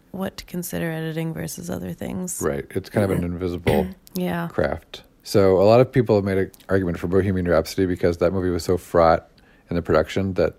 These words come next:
Speaker 2: an editor saved that movie. That requires a lot of back, behind-the-scenes knowledge, so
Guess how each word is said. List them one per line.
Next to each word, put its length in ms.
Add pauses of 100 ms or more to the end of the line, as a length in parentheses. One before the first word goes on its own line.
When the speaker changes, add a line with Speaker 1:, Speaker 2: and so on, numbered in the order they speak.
(240)
Speaker 2:
an 200
editor 380
saved 280
that 120
movie. 340 (160)
That 320
requires 340
a 60
lot 100
of 60
back, 200 (200)
behind-the-scenes 720
knowledge, 400
so 280